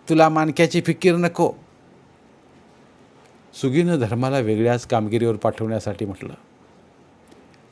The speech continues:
ते ऐकलं आणि बकासुरानं धर्माकडं पाहिलं. धर्मा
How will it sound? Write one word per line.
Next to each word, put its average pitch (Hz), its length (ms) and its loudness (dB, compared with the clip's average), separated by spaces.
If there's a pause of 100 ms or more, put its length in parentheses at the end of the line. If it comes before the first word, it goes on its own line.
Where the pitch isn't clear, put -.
(140)
ते 123 60 2
ऐकलं 113 420 2
आणि 123 140 2
बकासुरानं 113 640 -2
धर्माकडं 110 500 -4
पाहिलं. 101 360 -4 (1160)
धर्मा 117 280 2